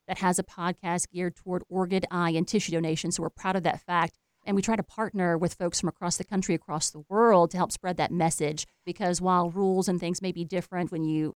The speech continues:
go to a different country, the feeling's the same. Those donor families, they wanna honor their heroes. The recipients wanna celebrate life. And those waiting, they just need someone to talk to. So that's kind of our goal. So about two years ago, we sat here. So now we have more equipment.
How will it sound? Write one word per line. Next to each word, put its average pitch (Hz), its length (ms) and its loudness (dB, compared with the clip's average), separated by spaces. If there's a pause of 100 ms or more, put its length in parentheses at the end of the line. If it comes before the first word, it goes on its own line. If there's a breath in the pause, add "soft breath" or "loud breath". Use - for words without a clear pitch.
go 175 140 2
to 170 120 -6
a 160 60 -2
different 165 320 -6
country, 185 420 0 (240)
the - 60 -16
feeling's 214 420 2
the 196 100 -6
same. 208 380 0
Those 160 160 2
donor 180 220 2
families, 185 460 0
they 175 100 -4
wanna 156 180 -2 (100)
honor 202 240 4
their 196 180 6
heroes. 185 640 6 (160)
The 175 60 -4
recipients 196 420 2
wanna 175 140 -2
celebrate 185 460 4
life. 170 320 6
And 175 100 0
those 175 240 2
waiting, 185 440 4 (120)
they 180 80 -2
just 190 200 -2
need 214 140 -4
someone 202 260 -4
to 175 40 0
talk 190 320 -4
to. 147 220 0
So 170 220 6 (200)
that's 214 140 -10
kind 240 180 2
of 214 60 6
our 196 120 10
goal. 220 440 6
So 226 120 4
about 185 320 8
two - 140 2
years 220 300 8
ago, 214 340 10
we 190 120 6
sat 202 260 4
here. 208 160 6
So 202 100 4
now 196 80 6
we 220 80 6
have 196 100 4
more 208 200 6
equipment. 214 640 4